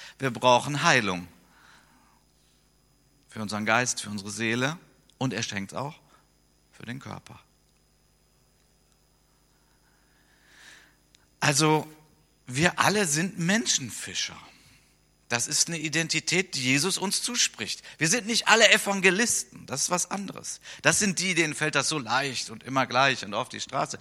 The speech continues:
Super, dass es sie gibt. Und wir haben sie auch in unserer Gemeinde. Es liegt nicht jedermann, aber gemeinsam haben wir den Auftrag, Menschenfischer zu sein.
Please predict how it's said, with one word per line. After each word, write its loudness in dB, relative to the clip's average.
Super, 0
dass -2
es -4
sie -8
gibt. -8
Und -8
wir 4
haben 4
sie 0
auch -2
in -10
unserer -8
Gemeinde. -12
Es -6
liegt -2
nicht -4
jedermann, 2
aber 8
gemeinsam 6
haben 6
wir 2
den 2
Auftrag, 0
Menschenfischer -4
zu -10
sein. 0